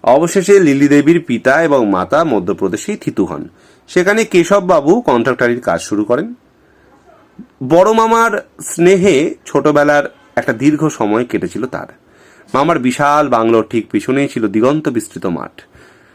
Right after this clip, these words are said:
আর তারপরেই রেল লাইন। দূরে দেখা যেত পেঞ্চ নদীকে।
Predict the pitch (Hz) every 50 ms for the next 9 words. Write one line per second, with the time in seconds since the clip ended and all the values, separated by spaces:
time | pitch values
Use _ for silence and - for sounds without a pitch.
0 | _ _ - 131 139 139 - 151 139 147 151 - 165 160 160 147 110 101 92 92
1 | 90 85 82 78 80 92 - _ _ _ _ _ _ _ - - 120 131 131 143
2 | 139 135 127 120 - - 120 117 117 - 117 - - 107 104 98 - - 104 95
3 | 85 90 85 - 117